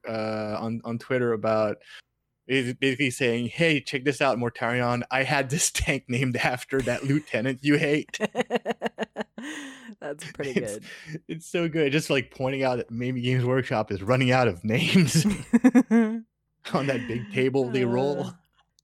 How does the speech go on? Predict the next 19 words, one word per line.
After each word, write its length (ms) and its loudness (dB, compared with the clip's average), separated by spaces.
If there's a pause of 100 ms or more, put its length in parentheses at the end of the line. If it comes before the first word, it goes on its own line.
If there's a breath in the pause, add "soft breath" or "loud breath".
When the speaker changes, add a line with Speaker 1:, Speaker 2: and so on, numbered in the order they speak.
Speaker 2:
we 160 0
have 420 -2
also, 720 0
yet 240 0
again, 640 -6 (580)
more 320 2
Necromunda 680 0
characters. 800 -8
I 100 -6
feel 200 -8
like 180 -4
this 180 -8
is 120 -14
going 340 -10
somewhere. 560 -18 (800)
I 80 0
don't 240 2
know 120 2
where 580 -4